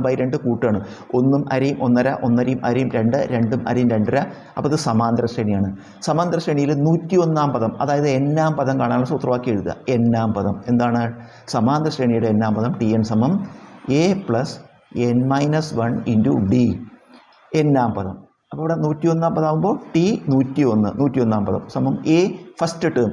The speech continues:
ആദ്യ പദം എത്രയാണ്? ഒന്ന് പ്ലസ് ഈ n തന്നെയാണ് ഇവിടെ n, അപ്പോൾ നൂറ്റി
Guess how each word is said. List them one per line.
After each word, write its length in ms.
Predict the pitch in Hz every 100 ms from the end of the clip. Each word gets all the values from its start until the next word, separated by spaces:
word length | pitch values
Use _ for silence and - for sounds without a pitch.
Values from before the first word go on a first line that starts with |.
| 117
ആദ്യ 220 | 127 123
പദം 220 | 139 123 117
എത്രയാണ്? 340 | 113 117 113 110 110 117
ഒന്ന് 320 | 113 98 101 98 135 - - - -
പ്ലസ് 220 | 151 196 - - - 180
ഈ 20 | 202 196
n 60 | 165 170
തന്നെയാണ് 320 | 165 160 185 170
ഇവിടെ 180 | 165 170
n, 160 | 151 151 220
അപ്പോൾ 140 | - 156
നൂറ്റി 240 | 151 147